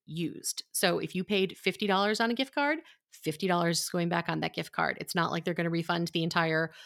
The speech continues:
amount of your vacation. Say it's two thousand dollars, all back onto one card. It all goes back on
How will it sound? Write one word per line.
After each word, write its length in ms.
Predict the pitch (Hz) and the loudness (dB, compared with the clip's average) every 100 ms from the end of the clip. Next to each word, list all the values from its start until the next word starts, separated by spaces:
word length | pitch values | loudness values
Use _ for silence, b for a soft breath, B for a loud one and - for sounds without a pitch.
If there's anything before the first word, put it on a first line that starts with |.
| B - | B 0
amount 340 | 175 160 160 | 2 4 2
of 120 | 170 | 0
your 100 | 170 | 0
vacation. 560 | 170 - 175 - 202 214 | -2 0 0 2 2 2
Say 160 | 165 | 2
it's 140 | 139 - | -2 -2
two 120 | 170 | -2
thousand 220 | 160 151 160 | -2 -2 -2
dollars, 260 | 160 165 - | 0 -2 2
all 160 | 170 | 2
back 180 | 165 160 | 4 0
onto 240 | 170 165 165 | 0 0 0
one 160 | 170 165 | -2 0
card. 260 | 180 226 B B B B _ _ | 0 0 B B B B _ _
It 120 | 185 - | 2 6
all 160 | 180 | 8
goes 180 | 196 196 | 6 2
back 200 | 202 180 | 0 0
on 120 | 165 | -2